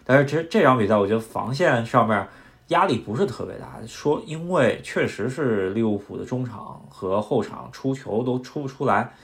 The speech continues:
特别上半场，前场根本没碰过几次球，所以说根本完全没压力。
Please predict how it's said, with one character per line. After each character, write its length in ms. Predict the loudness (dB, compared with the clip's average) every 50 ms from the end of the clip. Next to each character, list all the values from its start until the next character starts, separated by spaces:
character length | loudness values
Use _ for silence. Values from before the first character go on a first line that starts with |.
| -20 -20 -20 _ _
特 140 | -4 -2 0
别 100 | 0 0
上 200 | 0 0 2 2
半 160 | 2 0 0
场， 200 | -4 -10 -12 -14 -16 -18 -20 -20 -20 -20 _ _
前 180 | -4 -2 0
场 160 | 0 2 0
根 80 | 0 0
本 120 | 0 0 0
没 100 | -2 -4
碰 200 | -4 -6 -6 -4
过 100 | -2 -2
几 140 | -4 -6 -10
次 160 | -16 -18 -18
球， 340 | -10 -4 -2 -2 -2 -4 -6 -6
所 160 | -4 -4 -4
以 20 |
说 180 | -2 -2 -2 -2
根 200 | -2 -4 -6 -6
本 120 | -4 -4
完 160 | -2 -4 -4 -4
全 140 | -6 -6
没 120 | -6 -6 -8
压 180 | -8 -10 -10
力。 120 | -12 -12